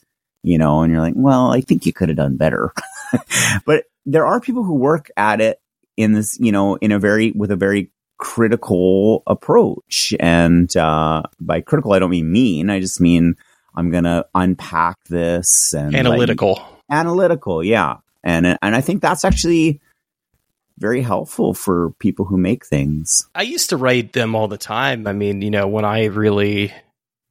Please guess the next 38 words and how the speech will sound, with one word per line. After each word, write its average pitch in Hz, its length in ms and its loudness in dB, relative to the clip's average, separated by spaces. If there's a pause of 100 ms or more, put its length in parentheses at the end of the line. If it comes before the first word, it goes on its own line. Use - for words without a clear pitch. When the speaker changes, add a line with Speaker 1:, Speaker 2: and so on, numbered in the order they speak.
(360)
Speaker 2:
started 110 680 -4 (260)
writing 104 640 -2
professionally 110 520 -2
or 101 40 -2
semi-professionally, 101 920 -4 (160)
there 123 200 -4
were, 110 280 -2
like, 104 440 -4 (500)
Skyscraper 104 1120 -2
and 104 180 -4
Rockpile, 101 800 -6
D 107 160 -2
I 98 100 -2
W. 98 460 -4
I 98 80 0
was 101 120 -4
writing 101 200 -4
for - 140 -4
all 98 100 0
these 101 200 -6
places 98 440 -4
that 98 160 -2
were, 98 220 4
Speaker 1:
Mm-hmm. 107 500 4
Speaker 2:
if 131 120 -6
not 120 200 0
entirely 110 520 -2
reviews, 101 420 -2
at 104 100 -2
least 104 200 -2
mostly 107 340 2
reviews. 98 400 -4
One 160 180 -2
of 185 80 2
the 170 80 2
things 147 200 0
that 127 100 0
I, 120 440 -4